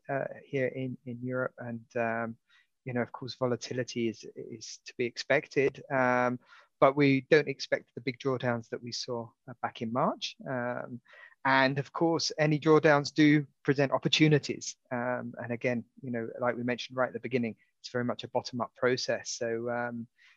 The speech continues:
so that's where the opportunities could, could come in. Of course, E S G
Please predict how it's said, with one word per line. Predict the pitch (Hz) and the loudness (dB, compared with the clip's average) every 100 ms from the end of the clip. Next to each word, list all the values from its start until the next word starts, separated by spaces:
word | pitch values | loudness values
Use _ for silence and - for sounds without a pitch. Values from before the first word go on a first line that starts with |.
| _ | _
so | 127 | -2
that's | 120 95 - | 0 0 -2
where | 120 | -2
the | 117 | -2
opportunities | 113 - - 120 117 123 117 - | -6 -10 -8 -8 -10 -12 -14 -14
could, | 123 _ _ | -16 _ _
could | - - | -18 -16
come | - 113 | -14 -12
in. | 117 110 - _ _ _ _ - - - - _ _ _ - - | -12 -14 -18 _ _ _ _ -20 -20 -20 -20 _ _ _ -20 -18
Of | - | 0
course, | - 185 - | 6 6 6
E | 170 156 | 6 6
S | 143 | 6
G | - 156 151 | 4 4 2